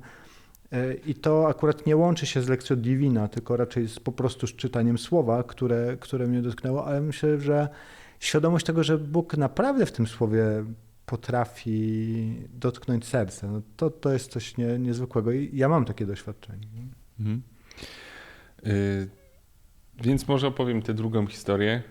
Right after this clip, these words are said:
Speaker 2: Ona
Speaker 1: Śmiało.
Speaker 2: jest, y, trochę, mm, można powiedzieć, y, w przeciwną stronę, <laughs> że, y, Słowo Boże jest żywe i skuteczne,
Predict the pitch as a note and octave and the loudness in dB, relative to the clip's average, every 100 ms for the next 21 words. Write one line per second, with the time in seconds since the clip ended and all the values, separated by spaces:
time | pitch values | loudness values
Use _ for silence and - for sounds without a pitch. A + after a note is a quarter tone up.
0 | - A#2 A#2+ A#2 A#2 A2+ - F#2 G#2+ G#2 | -2 2 4 4 2 -2 -4 0 2 0
1 | G#2 - A#2+ A#2 B2 A#2 A#2 A#2 G2+ - | -2 -2 0 2 2 4 4 2 -2 -8
2 | - G#2 G#2 G#2 G2+ G2+ F#2 - D2+ A2 | -6 0 0 0 -2 -4 -6 -8 -2 2
3 | A#2 A#2+ A2+ A2+ A#2 A2 A2+ - - - | 2 0 -2 0 0 0 -2 -2 -10 -8
4 | G2+ G2 - - - A2+ A#2 A2+ G#2+ - | -8 -8 -10 -6 -4 -2 0 0 0 0
5 | F2+ F2 - - - A2 - - - - | 0 0 -2 -2 -2 -8 -10 -8 -8 -8
6 | - - G2+ G#2 G#2+ G#2+ G#2+ G#2+ G#2 - | -14 -8 -4 0 2 2 2 2 0 -2
7 | G#2+ G#2 G2+ G2+ G#2+ G2+ G#2 G2 G#2 - | -2 0 2 0 -2 -2 -6 -6 -8 -12
8 | - - - - - - - - - - | -20 -20 -20 -20 -20 -20 -20 -20 -14 -6
9 | A#2 B2+ B2+ A#2+ A#2+ B2 A#2+ A2 A2 A#2 | 2 2 2 2 2 2 2 0 -2 0
10 | A#2+ A2 - - G#2+ G#2 - - A#2 C#3+ | 0 -2 -8 -2 0 0 -4 -4 0 0
11 | D3 | -2